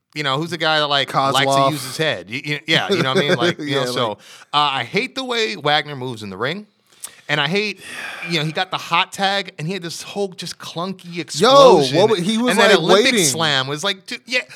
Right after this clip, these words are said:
Speaker 2: He was
Speaker 1: just
Speaker 2: just
Speaker 1: so
Speaker 2: waiting.
Speaker 1: much waiting.
Speaker 2: But
Speaker 1: So,
Speaker 2: then, like,
Speaker 1: ah,
Speaker 2: I don't
Speaker 1: man.
Speaker 2: get the Olympic slam thing when you got, uh, Apollo on the main roster using it as a finish
Speaker 1: Yeah.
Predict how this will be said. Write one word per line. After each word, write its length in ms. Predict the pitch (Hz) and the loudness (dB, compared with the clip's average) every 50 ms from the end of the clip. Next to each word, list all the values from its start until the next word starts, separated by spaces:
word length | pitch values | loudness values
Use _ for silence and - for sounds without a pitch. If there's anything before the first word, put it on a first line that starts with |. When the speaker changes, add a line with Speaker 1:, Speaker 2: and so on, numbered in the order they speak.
| - - | -6 -2
Speaker 2:
He 80 | 208 | 0
was 80 | 240 254 | 2 2
Speaker 1:
just 100 | 311 262 | 2 2
Speaker 2:
just 160 | 254 180 - | 2 0 2
Speaker 1:
so 80 | - 311 | 4 4
Speaker 2:
waiting. 300 | - 240 269 - 254 220 | 6 6 4 2 2 0
Speaker 1:
much 240 | 285 277 247 240 240 | 0 -2 -2 -4 -8
waiting. 580 | 220 247 262 277 285 294 277 254 214 151 131 | -8 -6 -6 -4 -4 -4 -4 -4 -6 -8 -8
Speaker 2:
But 80 | 127 127 | -10 -2
Speaker 1:
So, 220 | 147 175 202 220 | 0 0 2 2
Speaker 2:
then, 160 | 220 220 214 | 2 0 2
like, 160 | 202 196 156 143 | 2 2 2 2
Speaker 1:
ah, 140 | 131 117 180 | 4 4 4
Speaker 2:
I 40 | 196 | 4
don't 100 | 214 220 | 4 4
Speaker 1:
man. 80 | 202 | 2
Speaker 2:
get 140 | 214 190 202 | 0 0 0
the 100 | 202 190 | 0 0
Olympic 340 | 175 170 175 180 175 180 170 | 0 0 0 0 0 -2 -4
slam 320 | - 175 170 165 160 151 | -4 -4 -4 -4 -6 -6
thing 340 | - - 160 156 156 151 151 | -8 -8 -8 -8 -8 -6 -6
when 300 | 147 147 143 143 139 139 | -6 -6 -6 -8 -10 -10
you 100 | 139 147 | -10 -6
got, 400 | 143 160 156 151 147 143 139 131 - _ _ _ _ _ _ _ - | -4 -2 0 2 2 2 0 -2 -6 _ _ _ _ _ _ _ -8
uh, 400 | 143 143 143 139 135 135 131 127 127 | -4 -2 0 2 2 2 2 0 -2
Apollo 460 | 127 - - 151 160 160 165 156 147 | -6 -4 -2 -2 0 0 0 -2 -2
on 80 | 143 | -4
the 40 | 139 | -6
main 200 | 139 143 143 139 | -8 -8 -8 -6
roster 340 | 139 139 139 135 135 - 135 | -4 -4 -4 -4 -6 -8 -10
using 340 | 127 131 135 127 135 131 131 | -8 -8 -8 -8 -8 -10 -10
it 140 | 127 123 117 | -10 -12 -12
as 120 | 120 113 | -14 -16
a 80 | 110 113 | -18 -18
finish 560 | - - 135 135 131 123 110 104 101 - - | -16 -12 -10 -10 -10 -10 -12 -14 -16 -16 -12
Speaker 1:
Yeah. 320 | 135 123 113 101 90 85 | -8 -8 -8 -8 -8 -12